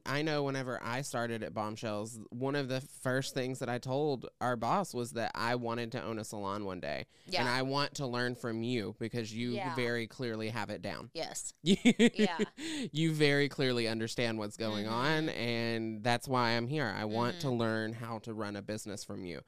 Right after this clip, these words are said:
Speaker 2: Mm-hmm.
Speaker 1: And so every step of the way, and I'm working on three years there
Speaker 2: Mm-hmm.
Speaker 1: now, um, I thought I was gonna be there for a year or two and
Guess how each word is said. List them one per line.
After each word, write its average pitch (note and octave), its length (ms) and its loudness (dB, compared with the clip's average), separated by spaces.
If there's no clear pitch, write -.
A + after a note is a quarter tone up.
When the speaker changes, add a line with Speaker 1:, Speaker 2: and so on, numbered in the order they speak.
Speaker 2:
Mm-hmm. E3+ 280 -10
Speaker 1:
And C3 120 -4
so B2 260 -2
every C#3 420 0
step C3 340 0
of A2+ 100 -2
the A2+ 100 -2
way, B2 420 4
and A2+ 320 -4
I'm A#2 260 -2
working C3 340 0
on A2+ 160 -4
three G#2+ 280 -4
years E3+ 280 0
there F#2+ 320 -4
Speaker 2:
Mm-hmm. A#2+ 100 -8
Speaker 1:
now, G#2 420 -4
um, G#2 520 -2
I F3 140 6
thought C#3+ 220 4
I B2+ 80 4
was B2 180 0
gonna B2+ 140 2
be B2 140 2
there A#2+ 160 2
for A#2+ 180 2
a A2+ 60 2
year D3 300 2
or G#3+ 60 0
two G2+ 380 0
and B2+ 500 2